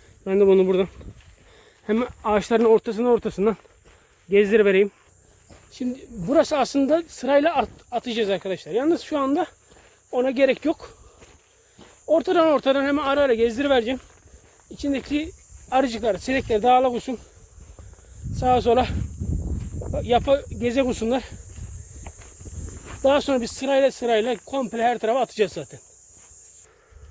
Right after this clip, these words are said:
Şöyle ortadan başlayayım. Bloker atıvereyim bu yere. Burayı da gezdim arkadaşlar. Annem aradı.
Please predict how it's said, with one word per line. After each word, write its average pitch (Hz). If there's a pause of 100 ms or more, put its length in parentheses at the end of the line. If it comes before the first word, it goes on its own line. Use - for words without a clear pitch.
(1160)
Şöyle 175 (840)
ortadan 202
başlayayım. 208 (760)
Bloker 202
atıvereyim 175
bu 143
yere. 147 (2250)
Burayı 262
da 233
gezdim 214
arkadaşlar. 214
Annem 294
aradı. 262